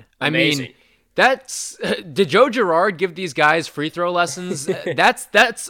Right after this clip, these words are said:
Speaker 1: the only thing I can think of right now, because you even heard Seth Greenberg joke about it, how, "Look at this, it's a Syracuse team making free throws," and they even withstood the announcer's jinx right after he said that, too. So this team was really good from the free throw line.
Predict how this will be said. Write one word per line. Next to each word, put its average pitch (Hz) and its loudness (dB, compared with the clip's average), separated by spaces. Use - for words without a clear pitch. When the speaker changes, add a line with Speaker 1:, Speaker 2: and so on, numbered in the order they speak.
Speaker 1:
the 180 -10
only 190 -2
thing 165 -4
I 147 -4
can 135 -12
think 123 -10
of 113 -6
right 110 -8
now, 104 -6
because 113 -8
you 170 -8
even 208 -8
heard 143 -4
Seth - -8
Greenberg 120 -8
joke 127 -6
about 101 -6
it, 104 -10
how, 110 -8
"Look 240 0
at 143 -4
this, 214 -2
it's 131 -12
a 131 -10
Syracuse 175 -6
team 156 -10
making 151 -8
free 180 -8
throws," 117 -4
and 127 -8
they 143 -4
even 175 -6
withstood 160 -6
the 147 -4
announcer's 143 -8
jinx 135 -8
right 139 -2
after 151 -2
he 123 -12
said 156 -8
that, 104 -12
too. 139 -10
So 110 -8
this 185 -4
team 208 -4
was 123 -8
really 180 -4
good 170 -6
from 170 -12
the 156 -8
free 160 -8
throw 127 -8
line. 110 -6